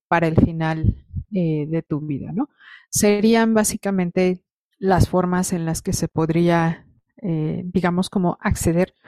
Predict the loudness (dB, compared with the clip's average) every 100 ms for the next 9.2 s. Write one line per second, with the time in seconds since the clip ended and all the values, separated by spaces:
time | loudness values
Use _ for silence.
0 | -20 -20 _ _ -8 -2 0 2 2 0
1 | -2 -2 -2 0 2 2 2 0 0 0
2 | -2 -2 -2 0 0 0 0 -2 -2 -6
3 | -4 -4 -2 -2 0 -2 -2 -4 -6 _
4 | _ _ 0 0 0 -6 -6 -6 -4 -6
5 | -10 -20 -12 0 2 4 4 4 2 -2
6 | -10 _ _ 0 0 2 2 4 2 2
7 | 2 2 0 0 0 0 0 -4 -4 0
8 | 0 0 -2 -4 -2 -4 -2 -4 -6 -8
9 | -10